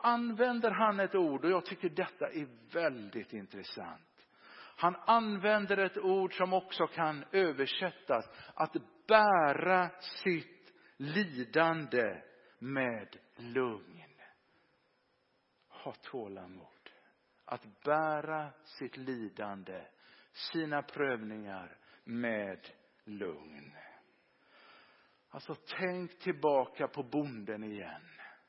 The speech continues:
Alltså en bonde måste stå ut med allt ifrån torka till skadedjur.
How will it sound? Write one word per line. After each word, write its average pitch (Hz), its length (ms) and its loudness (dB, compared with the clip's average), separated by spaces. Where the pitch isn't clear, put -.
Alltså 127 220 0
en 151 200 0
bonde 190 440 4
måste 190 400 -2
stå 190 280 0
ut 190 540 0
med 156 280 2
allt 190 420 4
ifrån 180 380 -4
torka 170 800 -4
till 151 220 -10
skadedjur. 110 1000 -2